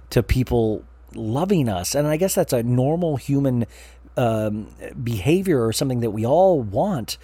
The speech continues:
But it, it, it's sometimes like, wow, you have so much and yet you still feel like you have so little.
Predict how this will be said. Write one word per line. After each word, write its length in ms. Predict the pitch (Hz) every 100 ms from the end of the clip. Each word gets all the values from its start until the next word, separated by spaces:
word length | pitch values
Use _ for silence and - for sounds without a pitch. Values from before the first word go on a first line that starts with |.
| - - - -
But 120 | 127
it, 180 | 131 131
it, 240 | 143 135 123
it's 180 | 135 -
sometimes 480 | 156 151 151 143
like, 220 | 123 107 90
wow, 320 | 160 170 117
you 160 | 113
have 180 | 143 151
so 240 | - 151 151
much 320 | 147 165 -
and 220 | 117 113 - - - - - 120
yet 160 | 120
you 140 | 143 127
still 340 | - 135 127
feel 240 | - 127
like 180 | 120 117
you 120 | 123
have 220 | 113 110 104
so 160 | 113
little. 520 | 104 135 160 92 -